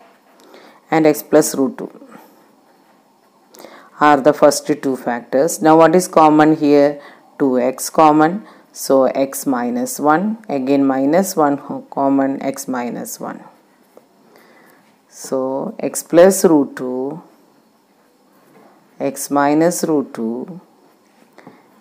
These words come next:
x minus one is the next common, then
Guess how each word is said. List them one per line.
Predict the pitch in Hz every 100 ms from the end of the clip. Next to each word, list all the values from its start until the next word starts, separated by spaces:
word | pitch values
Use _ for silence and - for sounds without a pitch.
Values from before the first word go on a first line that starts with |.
| _ -
x | 143 - -
minus | 151 160 175 185 185
one | 185 185
is | 175
the | 180
next | 180 147 - -
common, | 120 113 120 120 139 - -
then | 139 139 151 185